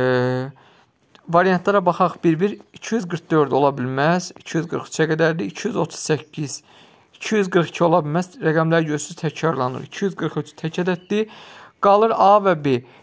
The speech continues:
İki yüz qırx da bu bərabərsizliyin həllidir, iki yüz otuz səkkizdir. Amma ən böyük dediyi üçün, həm də rəqəmləri müxtəlifdir hər ikisində. Ən böyük dediyi üçün iki yüz qırxı götürürük. Doğru cavabımız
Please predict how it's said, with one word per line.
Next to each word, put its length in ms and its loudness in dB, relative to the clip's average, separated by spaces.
İki 180 0
yüz 160 2
qırx 240 -2
da 140 4
bu 100 4
bərabərsizliyin 800 0
həllidir, 400 -2
iki 120 -8
yüz 60 -2
otuz 220 -6
səkkizdir. 540 -4
Amma 380 2
ən 300 2
böyük 320 4
dediyi 400 -2
üçün, 340 -8
həm 160 2
də 140 0
rəqəmləri 420 0
müxtəlifdir 560 -4
hər 140 -2
ikisində. 400 -12
Ən 200 0
böyük 220 0
dediyi 280 -4
üçün 180 -8
iki 200 -6
yüz 120 -6
qırxı 220 -8
götürürük. 560 -12
Doğru 300 -2
cavabımız 680 0